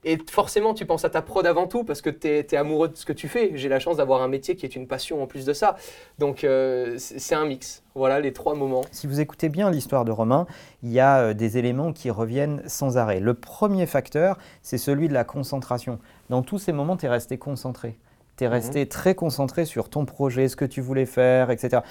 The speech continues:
Speaker 2: Et en fait, quand tu développes un business, souvent, t'as plein d'opportunités.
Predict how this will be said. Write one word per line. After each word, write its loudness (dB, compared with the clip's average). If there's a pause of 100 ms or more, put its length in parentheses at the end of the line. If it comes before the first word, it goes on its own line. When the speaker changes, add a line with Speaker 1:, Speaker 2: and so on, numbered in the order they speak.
(220)
Speaker 2:
Et 2
en 6
fait, 0 (280)
quand 0
tu -8
développes 2
un 2
business, -2
souvent, 0 (180)
t'as -2
plein 4
d'opportunités. -2